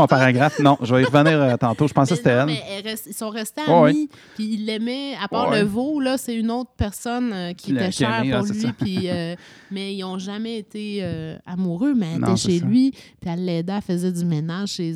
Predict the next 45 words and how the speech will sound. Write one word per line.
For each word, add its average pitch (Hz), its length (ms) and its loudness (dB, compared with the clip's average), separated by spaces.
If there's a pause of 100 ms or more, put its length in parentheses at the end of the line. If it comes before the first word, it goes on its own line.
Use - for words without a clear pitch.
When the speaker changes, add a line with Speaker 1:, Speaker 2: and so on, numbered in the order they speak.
Speaker 1:
eux. 156 100 0
Speaker 2:
Ouais, 156 200 2
Speaker 1:
puis 139 80 0
elle 165 80 -2
Speaker 2:
c'est - 100 -4
Speaker 1:
faisait 147 120 2
Speaker 2:
ça. 190 40 -2
Speaker 1:
des 185 100 -4
affaires 185 260 -2
de 185 120 -2
même. 185 220 -2
Fait 196 120 -6
que 202 60 -10
c'est 190 140 -6
peut-être 220 180 -6
de 196 80 -2
Speaker 2:
J'en 156 140 2
ai - 20 -2
une 190 60 4
Speaker 1:
elle 202 220 2
Speaker 2:
petite, 170 120 -8
euh, 127 160 -2
ouais, 143 220 -2
c'est 143 120 -10
ça. - 140 -6
Speaker 1:
dont 160 60 2
Speaker 2:
J'ai 143 100 2
une 143 60 4
Speaker 1:
tu - 20 -10
Speaker 2:
petite - 120 -10
Speaker 1:
parles. - 100 -8
Speaker 2:
place 160 240 -2
que 131 80 -2
je 110 100 -2
vais 110 60 0
parler 110 260 0
d'elle 117 240 2
aussi, 113 300 -4
là. 113 80 -6 (200)
Speaker 1:
Mais 180 140 -10 (100)
c'est - 160 -14
quoi 349 200 -6
son 165 180 -6
nom ? 240 300 -4 (320)
Speaker 2:
Ben, 113 140 -14